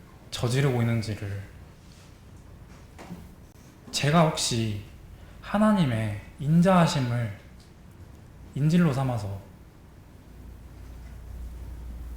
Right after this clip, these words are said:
그렇게 지내고 있진 않은가라는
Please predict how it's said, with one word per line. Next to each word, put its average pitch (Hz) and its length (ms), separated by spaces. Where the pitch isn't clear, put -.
그렇게 160 920
지내고 151 420
있진 120 280
않은가라는 110 1800